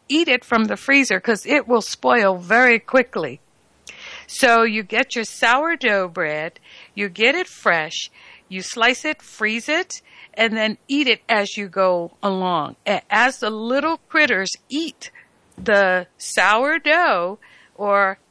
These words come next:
to them, it's now fiber. And Metta, we talked about, um, the, the resistance, um, what was it we talked about? Resistance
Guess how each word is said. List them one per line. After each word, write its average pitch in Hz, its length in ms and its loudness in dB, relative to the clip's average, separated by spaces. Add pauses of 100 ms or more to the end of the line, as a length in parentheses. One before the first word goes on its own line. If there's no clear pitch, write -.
(100)
to 208 180 -4
them, 262 500 0
it's - 240 -8
now 202 300 0
fiber. 240 560 0 (260)
And 226 200 -4
Metta, 262 360 0
we 277 180 -6
talked 277 420 -2
about, 190 500 0 (200)
um, 175 520 -6 (720)
the, 190 500 -8 (240)
the 185 500 -6
resistance, 202 1160 -2 (580)
um, 170 580 -2 (920)
what 208 280 -6
was 170 220 -12
it - 200 -16
we - 180 -20
talked - 340 -18
about? - 160 -20 (160)
Resistance 294 1080 0